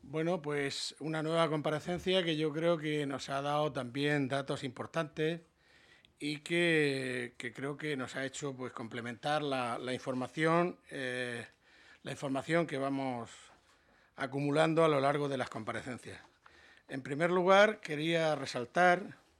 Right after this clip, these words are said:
que, eh, un informe de, que no sé si lo hemos comentado en otra ocasión, que tenemos un informe de Confederación del tres de agosto del dos mil seis,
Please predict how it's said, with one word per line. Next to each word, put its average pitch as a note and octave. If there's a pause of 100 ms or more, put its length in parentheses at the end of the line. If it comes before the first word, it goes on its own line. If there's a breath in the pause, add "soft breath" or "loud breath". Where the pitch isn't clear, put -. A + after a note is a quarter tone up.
(960 soft breath)
que, F#3
eh, B2+ (600)
un E3+
informe F3
de, C3+
que B2
no C#3
sé C3+
si C#3
lo C#3+
hemos C#3
comentado B2+
en C3+
otra C3
ocasión, D#3+
que -
tenemos C3
un E3+
informe E3
de B2+
Confederación C3 (480 soft breath)
del B2
tres D#3+
de D3+
agosto D#3+
del B2+
dos A#2+
mil C#3+
seis, D#3+